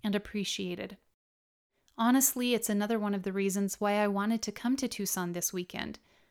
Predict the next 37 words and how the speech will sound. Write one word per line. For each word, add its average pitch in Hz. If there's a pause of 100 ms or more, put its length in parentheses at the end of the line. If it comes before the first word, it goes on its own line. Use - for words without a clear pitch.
(300)
Staying 262
home 240
would 196
not 202
have 185
been 190
restful. - (600)
I 220
can 254
never 294
relax 208
at -
home 190
and 180
read 202
a 190
book 196
or 185
watch 180
a 196
movie. 175 (320)
If 226
I 269
ever 294
have 247
downtime 220
in 233
my 233
day, 220 (100)
I 208
have 247
to 277
be 233
cleaning 220
the 190
house. - (800)
Driving 240